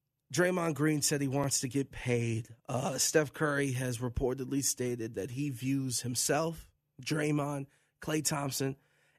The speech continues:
as a package deal. They're a big three. They wanna stay together. Steph, I applaud your loyalty, but my man Klay Thompson isn't what he used to be. Draymond Green is in this weird situation,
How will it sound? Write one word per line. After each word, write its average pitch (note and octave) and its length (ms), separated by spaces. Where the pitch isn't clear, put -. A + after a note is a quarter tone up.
as C#3+ 180
a D3 120
package D3 580
deal. C#3+ 340
They're C3 200
a D3 60
big C#3+ 300
three. C#3+ 340
They C#3 120
wanna C3 240
stay D3 320
together. C3+ 480
Steph, - 580
I D#3 160
applaud D3+ 580
your D3+ 240
loyalty, C#3+ 800
but D3+ 360
my E3 200
man D#3 380
Klay D3+ 260
Thompson C#3+ 600
isn't D#3 340
what D3 160
he D3 60
used C#3 380
to C3+ 60
be. B2+ 300
Draymond F3+ 540
Green E3 460
is D#3 180
in D#3 120
this D#3 200
weird D#3 320
situation, D#3 720